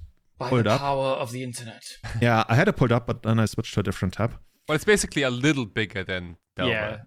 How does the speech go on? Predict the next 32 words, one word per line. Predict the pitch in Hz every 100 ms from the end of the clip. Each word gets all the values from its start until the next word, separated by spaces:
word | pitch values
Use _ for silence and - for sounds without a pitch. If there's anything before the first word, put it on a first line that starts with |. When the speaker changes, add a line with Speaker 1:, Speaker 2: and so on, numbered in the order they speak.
| _
Speaker 3:
right? | - 95
Speaker 1:
it's |
Speaker 3:
That's | 98 95
what | 101
it | 90
is. | 90 87 - _ _ -
Speaker 1:
Yeah. | 117 107 113 _ _ _ _ - - -
Speaker 2:
Yeah, | 127
I'm | 113
Speaker 1:
'Cause, | 180
Speaker 2:
trying | 180
to |
Speaker 1:
'cause | 196
Speaker 2:
figure | 143 123
out | 120
what, | 135
what | 127 113
the |
big | 104 113
difference | 123 123 123 104
is. | 117 - -
Speaker 1:
'cause | - 151
we, | 190
we've | 185 196
gone | 247 247
through | 220
this | 180 -
a |
few | 135 143
times | 139 117
before | 117 151 117
where | 110 107 107